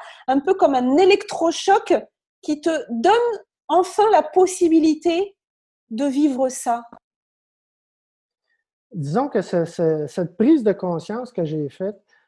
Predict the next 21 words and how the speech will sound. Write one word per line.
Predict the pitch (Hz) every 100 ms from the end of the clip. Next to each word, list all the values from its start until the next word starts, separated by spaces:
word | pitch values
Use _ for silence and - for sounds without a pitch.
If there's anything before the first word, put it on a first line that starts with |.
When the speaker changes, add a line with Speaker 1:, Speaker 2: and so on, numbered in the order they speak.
| _
Speaker 2:
m'a | 165 185 185
amené, | 175 180 214 269 277 359
euh, | 156 151 147
à | 151
ma | 160
sortie | 160 170 - -
de | 180
l'hôpital, | 165 - 185 202 214 214 _ _ -
à | 165
écrire | 165 226 240 220
un | 175
livre. | 151 139 139 143 _
C'est, | - - 165
Speaker 1:
D'accord. | 151 - 185
Speaker 2:
c'est | 185
un |
livre | 175 240 226
que | 170
je | 170
ne | 156
publie, | 180 160 214